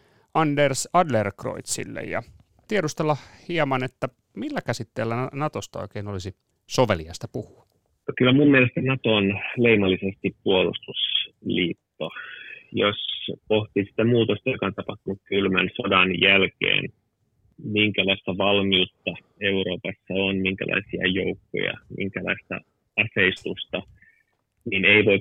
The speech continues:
Speaker 2: puhua mistään muusta mun mielestä kuin puolustusvalmiudesta.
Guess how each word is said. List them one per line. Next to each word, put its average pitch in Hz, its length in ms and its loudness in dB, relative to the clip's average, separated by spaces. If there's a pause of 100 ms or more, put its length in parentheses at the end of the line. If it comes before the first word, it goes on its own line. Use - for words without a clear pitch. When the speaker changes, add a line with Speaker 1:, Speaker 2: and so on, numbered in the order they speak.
Speaker 2:
puhua 101 340 4 (580)
mistään 95 520 -2
muusta 90 300 -2
mun 85 160 -4
mielestä 87 300 0
kuin 82 240 -10
puolustusvalmiudesta. 95 2000 -2